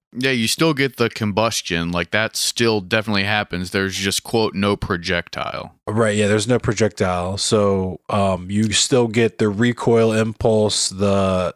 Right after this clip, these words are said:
Speaker 2: sound and heat and all the energy stuff that happens, which is why directors and maybe even actors prefer it, because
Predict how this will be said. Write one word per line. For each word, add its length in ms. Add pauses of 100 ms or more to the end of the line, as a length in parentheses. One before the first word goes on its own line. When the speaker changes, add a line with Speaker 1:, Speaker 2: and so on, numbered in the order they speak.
Speaker 2:
sound 840
and 240
heat 400
and 300
all 320
the 280
energy 600 (580)
stuff 280
that 140
happens, 600
which 220
is 200
why 460
directors 960 (100)
and 280
maybe 220
even 260
actors 400
prefer 460
it, 100
because 680